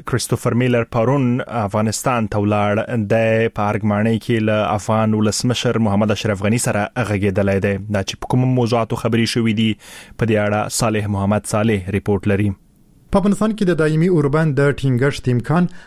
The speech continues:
Speaker 2: د تاوتریخوالي زیاتېدل او د افغان امنیتي ځواکونو د ملاتړ دوام د دواړو مشرانو د بحث عمده موضوعات وو. د امریکا د متحده ایالاتونو د دفاع سرپرست وزیر کریس میلر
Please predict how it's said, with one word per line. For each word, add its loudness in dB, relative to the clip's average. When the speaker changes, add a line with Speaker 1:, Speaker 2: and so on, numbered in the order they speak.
Speaker 2:
د 0
تاوتریخوالي 0
زیاتېدل 2
او 4
د 2
افغان 2
امنیتي 2
ځواکونو 0
د 2
ملاتړ 0
دوام 2
د -2
دواړو 2
مشرانو 0
د -2
بحث 0
عمده 2
موضوعات 0
وو. 2
د 2
امریکا 2
د 0
متحده 0
ایالاتونو 2
د -2
دفاع -2
سرپرست 0
وزیر 2
کریس 0
میلر 2